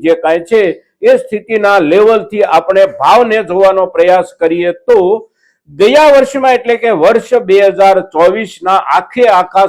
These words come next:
સળંગ વર્ષ દરમિયાન આંતરરાષ્ટ્રીય તલના ભાવનો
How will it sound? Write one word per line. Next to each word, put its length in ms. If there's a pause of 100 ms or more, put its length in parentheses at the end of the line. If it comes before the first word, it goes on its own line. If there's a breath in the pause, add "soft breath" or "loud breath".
સળંગ 360 (140)
વર્ષ 480
દરમિયાન 400 (320)
આંતરરાષ્ટ્રીય 1080 (100)
તલના 480 (160)
ભાવનો 340